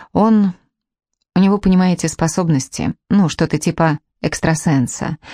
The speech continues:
Хотя это слово к нему мало подходит, но... Как бы это сказать, он не от мира сего. В общем, это такой старик,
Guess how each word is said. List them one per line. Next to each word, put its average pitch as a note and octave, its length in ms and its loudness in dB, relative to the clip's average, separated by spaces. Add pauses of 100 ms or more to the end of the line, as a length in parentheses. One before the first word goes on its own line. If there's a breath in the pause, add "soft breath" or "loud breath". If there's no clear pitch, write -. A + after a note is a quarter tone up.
(200 loud breath)
Хотя A3+ 260 0
это C#4+ 200 0
слово F3+ 280 0
к - 80 -6
нему E3 200 2
мало E3+ 260 2
подходит, D#3+ 640 -2
но... D#3+ 460 0 (680)
Как F3 160 -2
бы C#3 120 2
это C#3 140 -4
сказать, B2+ 800 -6 (720)
он G#3 160 4
не A3 100 4
от A3+ 120 0
мира G#3+ 200 4
сего. E3+ 440 -2 (500)
В E3 120 0
общем, F3 420 -2
это E3 180 -2
такой F3 260 0
старик, F#3 580 -2